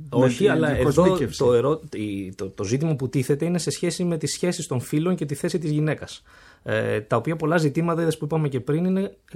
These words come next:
Speaker 2: ζητήματα εκοσμίκευσης, αν τα δέχεται η Εκκλησία ή όχι, από την άμβλωση και τη, το διαζύγιο μέχρι το σύμφωνο συμβίωσης, όλα αυτά καθορίζουν έμφυλες σχέσεις. Οπότε εδώ εξετάζει το ζητήματα της εκοσμίκευσης,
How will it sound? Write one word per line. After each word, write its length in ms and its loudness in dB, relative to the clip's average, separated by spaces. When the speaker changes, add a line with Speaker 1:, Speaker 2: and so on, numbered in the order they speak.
Speaker 2:
ζητήματα 360 0
εκοσμίκευσης, 880 0
αν 140 -4
τα 120 2
δέχεται 300 -2
η 40 -2
Εκκλησία 300 -4
ή 40 0
όχι, 160 -2
από 120 -8
την 100 -2
άμβλωση 440 0
και 120 -6
τη, 300 -6
το 80 -4
διαζύγιο 540 0
μέχρι 320 0
το 520 0
σύμφωνο 360 -2
συμβίωσης, 640 -4
όλα 160 2
αυτά 140 -2
καθορίζουν 500 0
έμφυλες 320 0
σχέσεις. 260 -2
Οπότε 200 -2
εδώ 120 0
εξετάζει 720 0
το 140 2
ζητήματα 340 2
της 100 -4
εκοσμίκευσης, 840 -2